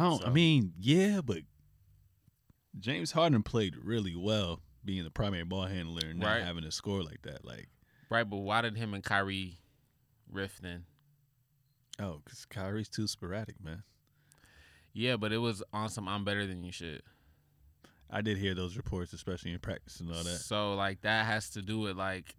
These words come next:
Speaker 2: you know, I'm, I'm so-and-so on the
Speaker 1: So,
Speaker 2: team.
Speaker 1: e-, ego, ego and availability.
Speaker 2: Yeah.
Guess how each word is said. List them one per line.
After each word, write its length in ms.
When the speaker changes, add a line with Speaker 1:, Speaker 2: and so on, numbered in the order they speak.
Speaker 2:
you 160
know, 340
I'm, 440
I'm 200
so-and-so 520
on 160
the 100
Speaker 1:
So, 60
Speaker 2:
team. 140
Speaker 1:
e-, 120
ego, 640
ego 240
and 100
availability. 680
Speaker 2:
Yeah. 260